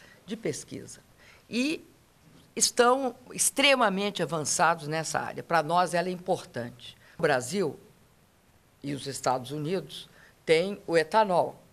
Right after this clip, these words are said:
mas não é só no etanol. Nos interessa uma cooperação na área solar.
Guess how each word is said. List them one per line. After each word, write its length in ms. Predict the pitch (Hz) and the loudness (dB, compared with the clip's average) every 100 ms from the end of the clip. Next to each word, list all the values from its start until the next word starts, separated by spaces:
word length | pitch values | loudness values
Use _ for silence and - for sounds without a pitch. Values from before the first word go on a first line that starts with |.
| _ | _
mas 140 | 139 156 | -8 -2
não 80 | 220 | 0
é 80 | |
só 240 | 226 202 165 | 2 4 2
no 80 | 127 | 2
etanol. 500 | - 127 123 127 - _ _ | -2 -2 -2 -10 -16 _ _
Nos 240 | 139 151 | -8 -6
interessa 560 | 196 185 165 135 127 - | -4 0 2 2 -2 -6
uma 120 | 135 | -6
cooperação 560 | - 151 143 135 - 139 | -2 -2 0 -2 -2 -2
na 140 | 143 | 0
área 260 | 139 131 123 | -2 -2 -2
solar. 640 | - 175 170 175 185 - | 2 6 8 6 4 -4